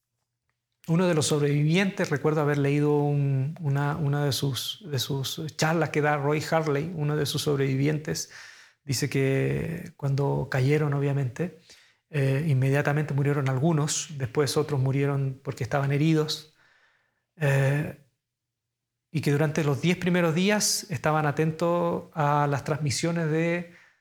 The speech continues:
de la radio, una radio de Uruguay en donde estaban dando los, los avances de la pesquisa, del rescate, hasta que en el día diez,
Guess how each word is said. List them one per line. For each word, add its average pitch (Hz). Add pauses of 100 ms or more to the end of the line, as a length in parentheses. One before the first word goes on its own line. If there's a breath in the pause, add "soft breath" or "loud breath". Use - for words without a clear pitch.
(140 loud breath)
de 135
la 139
radio, 151 (1040 loud breath)
una 139
radio 151
de 147
Uruguay 151
en 143
donde 139
estaban 147
dando 147
los, 143
los 135
avances 156
de 151
la 143
pesquisa, 156
del 143
rescate, 156 (460 loud breath)
hasta 127
que 151
en 139
el 135
día 156
diez, 156